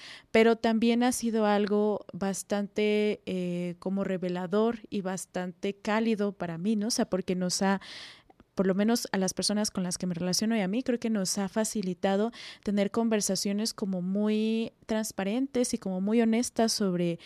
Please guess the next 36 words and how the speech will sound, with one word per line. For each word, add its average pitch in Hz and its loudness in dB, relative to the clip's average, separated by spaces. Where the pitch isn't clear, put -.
quiénes 240 2
somos 254 4
y 226 0
qué - -2
es 202 -2
lo 226 0
que 214 -2
estamos 214 -2
buscando 220 0
y 226 0
qué 220 -2
queremos 208 0
compartir 185 -2
con 214 0
la 180 0
otra 175 -2
persona. 180 -2
Entonces, 214 2
me 214 6
ha 226 4
parecido 247 4
muy 240 4
mágica 226 0
esta 220 -2
experiencia 220 -2
de 196 0
poder 190 -2
preguntarnos 214 0
si - 0
ya 226 4
no 262 4
partimos 247 2
que 214 0
voy 208 4
a 214 6
hacer 214 2